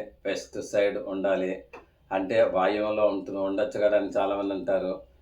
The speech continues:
వాయువ్యంలో ఉండొచ్చు, కానీ అది విజిటర్స్ రూమ్ ఉంటే మంచిది. అంటే విజిటర్స్ రూమ్ అంటే గెస్ట్ బెడ్‌రూమ్ ఉంటే మంచిది. వాళ్ళు వస్తూ ఉంటారు, వెళ్తుంటారు. పిల్లలు మన ఇంట్లో స్టాండర్డ్గా ఉండే పిల్లలు, ప్లస్ వాళ్ళ మనస్సు పరిపరి విధాలు పోకూడదు,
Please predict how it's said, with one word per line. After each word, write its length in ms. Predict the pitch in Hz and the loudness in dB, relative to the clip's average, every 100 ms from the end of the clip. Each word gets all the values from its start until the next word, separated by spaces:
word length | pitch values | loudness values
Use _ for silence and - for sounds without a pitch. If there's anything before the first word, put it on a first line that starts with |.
| _ | _
వాయువ్యంలో 500 | 92 92 104 107 107 98 | 0 2 4 2 2 2
ఉండొచ్చు, 440 | 95 98 92 92 90 90 101 | 2 0 0 -6 -6 -6 -2
కానీ 280 | 98 101 101 | 0 2 0
అది 120 | 95 98 90 | 0 -2 0
విజిటర్స్ 420 | 92 98 104 - 98 | -2 0 -4 -4 -4
రూమ్ 180 | 98 98 | -2 -2
ఉంటే 200 | 90 101 98 | -2 -2 -2
మంచిది. 380 | 90 95 95 101 - - _ | -4 -4 -6 -6 -10 -20 _
అంటే 180 | 104 98 | -4 -2
విజిటర్స్ 380 | 95 104 107 - | 0 -2 -4 -2
రూమ్ 180 | 104 101 | -2 0
అంటే 180 | 95 90 101 92 | -2 0 0 0
గెస్ట్ 240 | 98 - 101 | -2 -2 -2
బెడ్‌రూమ్ 320 | 101 101 98 | -2 0 -2
ఉంటే 180 | 95 95 98 | -2 -2 -2
మంచిది. 400 | 95 87 95 95 - - _ - | -2 -4 -6 -6 -8 -14 _ -2
వాళ్ళు 200 | 101 101 95 | 0 2 2
వస్తూ 300 | 98 - 110 | 0 0 0
ఉంటారు, 340 | 101 95 101 98 | 0 2 2 2
వెళ్తుంటారు. 640 | 95 92 101 90 92 90 92 - - _ 101 | 0 -2 -4 -2 -2 -2 -4 -8 -20 _ -2
పిల్లలు 260 | 98 104 107 | 2 2 2
మన 100 | 98 92 | 0 -2
ఇంట్లో 200 | 90 95 | -2 -2
స్టాండర్డ్గా 460 | - 95 98 101 98 | 2 2 2 0 -2
ఉండే 160 | 95 98 92 | 0 -2 -2
పిల్లలు, 340 | 95 95 92 92 - - - | 0 2 0 -2 -6 -20 0
ప్లస్ 280 | 104 107 - 92 | 4 4 2 2
వాళ్ళ 200 | 101 101 95 | 2 2 2
మనస్సు 360 | 95 107 - 104 95 | 0 0 -2 -2 2
పరిపరి 360 | 98 98 104 104 101 | 2 2 2 4 4
విధాలు 260 | 101 101 95 | 4 2 2
పోకూడదు, 580 | 101 95 101 98 95 | 0 0 2 0 0